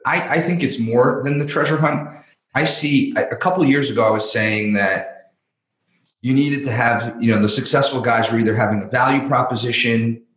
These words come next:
they were convenient, and or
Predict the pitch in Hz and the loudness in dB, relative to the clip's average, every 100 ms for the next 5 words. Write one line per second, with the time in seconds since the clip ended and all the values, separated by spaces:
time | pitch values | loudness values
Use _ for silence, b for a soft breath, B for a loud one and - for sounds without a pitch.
0 | _ _ _ 104 98 98 98 - 95 135 | _ _ _ 0 2 2 -2 -6 -2 2
1 | 143 135 131 - - - _ 104 107 104 | 2 2 0 -2 -8 -10 _ -4 0 2
2 | 104 101 104 104 104 104 101 | 0 0 -2 2 4 2 0